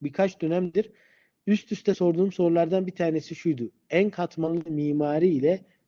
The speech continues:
üç katmanlı mimari arasındaki fark nedir? Bu dönemde gene klasik soru, sınav yaparsak bir şekilde soracağım, bak, banko sorulardan bir tanesi de gene bu.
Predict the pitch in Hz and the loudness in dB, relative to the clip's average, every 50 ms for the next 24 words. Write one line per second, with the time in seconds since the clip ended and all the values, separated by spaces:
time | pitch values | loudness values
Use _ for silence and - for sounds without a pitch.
0 | _ - 190 196 - - - 180 160 - - 147 139 135 127 120 120 135 147 151 | _ -4 -4 -4 -4 -2 -2 -2 -2 0 -2 -4 -2 -2 -2 -4 -4 -2 -2 -2
1 | 147 151 147 151 160 160 151 147 135 131 - - 131 127 - - 165 - - 151 | -2 0 0 0 0 0 0 -2 -4 -4 -6 -10 -12 -10 -10 -10 -6 -2 -2 -2
2 | 147 - - 143 123 - - - _ _ _ _ _ _ _ _ _ _ _ _ | -2 -2 -4 -6 -6 -6 -8 -16 _ _ _ _ _ _ _ _ _ _ _ _
3 | _ _ _ _ _ _ _ _ _ _ _ - 151 208 190 214 208 190 214 214 | _ _ _ _ _ _ _ _ _ _ _ 0 2 4 8 10 8 8 8 6
4 | 214 208 202 190 190 185 165 156 180 180 180 185 180 165 - _ - 147 151 151 | 2 2 2 2 2 2 2 0 -2 -2 -2 -2 -4 -6 -10 _ -10 -8 -8 -8
5 | 139 - - _ _ _ _ _ _ _ _ _ - - - - - - - 143 | -8 -10 -18 _ _ _ _ _ _ _ _ _ -20 -20 -20 -20 -20 -10 -6 -4
6 | 147 143 165 175 - - - 135 143 151 156 147 147 147 165 180 185 - - 175 | -4 -4 -4 -8 -12 -12 -10 -6 -4 -4 -2 -2 -4 -2 -2 -2 -2 -2 -6 -10
7 | 160 - 135 - 127 - - 123 123 160 185 190 - _ _ _ _ _ _ _ | -12 -12 -14 -14 -14 -12 -10 -4 -2 -2 -2 -2 -4 _ _ _ _ _ _ _
8 | - - 180 180 190 180 202 214 214 208 208 185 - - 196 208 208 - 208 - | -4 0 0 2 4 6 6 6 6 4 2 0 0 0 -2 -2 -2 -4 -6 -4
9 | - 185 175 180 180 180 170 202 202 196 233 220 - 190 185 175 170 156 - 180 | -2 -2 0 0 -2 -2 -2 -4 -4 -4 -4 -6 -6 -8 -8 -6 -8 -8 -10 -10
10 | 165 185 160 175 170 165 170 160 135 123 110 | -8 -8 -6 -6 -8 -8 -8 -10 -10 -12 -14